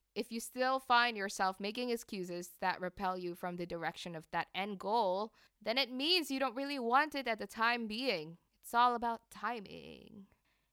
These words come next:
Anyways, I had to quit my job because it wasn't within my capability. Also, it wasn't really well regulated at that time. So I just kinda stopped. I almost went crazy from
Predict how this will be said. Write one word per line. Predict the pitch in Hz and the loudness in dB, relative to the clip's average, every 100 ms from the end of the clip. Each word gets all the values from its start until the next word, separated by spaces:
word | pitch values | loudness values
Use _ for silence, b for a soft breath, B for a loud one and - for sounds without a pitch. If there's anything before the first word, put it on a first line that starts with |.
| _ _ - | _ _ 0
Anyways, | 330 359 330 294 285 | 2 6 6 6 6
I | 254 | 4
had | 247 254 | 4 2
to | 269 | -2
quit | 294 262 | -2 -2
my | 262 | -2
job | 233 220 220 214 | 4 6 6 4
because | 196 190 - | -2 -8 -8
it | 180 | -8
wasn't | 180 185 196 185 | -6 -6 -6 -8
within | 190 190 190 | -6 -4 -4
my | 185 175 | -4 -6
capability. | 170 170 170 175 180 190 190 190 190 196 196 b | -6 -10 -10 -8 -4 -2 -2 -4 -4 -6 -8 b
Also, | 185 196 - 208 196 | 0 0 2 2 2
it | 165 | 0
wasn't | 185 190 196 180 - _ - | -2 -4 -6 -10 -14 _ -10
really | 185 180 160 135 85 | -8 -6 -8 -10 -10
well | 180 180 180 | -4 -2 -2
regulated | 165 165 175 165 160 160 165 | -4 -6 -6 -6 -6 -8 -10
at | 143 | -10
that | 104 - - | -14 -16 -14
time. | - 180 175 175 170 170 175 - B B B | -4 -2 -2 -4 -6 -8 -12 -14 B B B
So | - - 165 151 151 160 - _ - | -16 -12 -8 -6 -6 -10 -14 _ -14
I | |
just | 160 - - | -12 -12 -10
kinda | 165 156 165 | -10 -8 -8
stopped. | - 180 185 _ - - B B _ | 2 4 4 _ -20 -20 B B _
I | 160 | -8
almost | 165 175 175 180 | -6 -6 -8 -6
went | 165 - | -8 -8
crazy | - 160 160 151 | -6 -4 -4 -8
from | - 156 147 156 | -6 -8 -6 -12